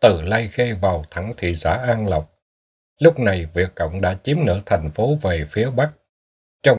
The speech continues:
khi lực lượng trú phòng đang ngăn chặn chúng ở phía nam. Vào lúc năm giờ chiều, phi đoàn đã trực thăng vận được hai tiểu đoàn của trung đoàn này, nhưng vì trời mưa rất lớn,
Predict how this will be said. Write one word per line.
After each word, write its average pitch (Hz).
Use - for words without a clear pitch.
khi 117
lực 92
lượng 87
trú 156
phòng 80
đang 120
ngăn 113
chặn 87
chúng 143
ở 87
phía 151
nam. 110
Vào 95
lúc 113
năm 123
giờ 92
chiều, 90
phi 139
đoàn 92
đã 92
trực -
thăng 123
vận 92
được 87
hai 120
tiểu 104
đoàn 90
của 120
trung 113
đoàn 95
này, 87
nhưng 120
vì 92
trời 90
mưa 110
rất -
lớn, 123